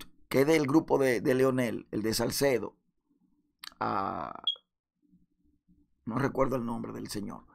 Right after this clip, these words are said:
Eh, lo estaban entrevistando, pero relajando. El tipo hablándole seriamente y ellos relajando,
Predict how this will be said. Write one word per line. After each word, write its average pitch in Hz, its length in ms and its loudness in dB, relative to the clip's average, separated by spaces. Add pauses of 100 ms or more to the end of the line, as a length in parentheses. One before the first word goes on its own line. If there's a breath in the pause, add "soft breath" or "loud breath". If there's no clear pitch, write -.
(560 soft breath)
Eh, 117 760 0 (280 loud breath)
lo - 80 8
estaban 247 320 12
entrevistando, 202 520 8
pero 180 200 8
relajando. 180 760 10 (200)
El - 160 4
tipo 247 220 4
hablándole 240 360 12
seriamente 170 600 4
y 156 80 2
ellos 185 240 4
relajando, 175 720 8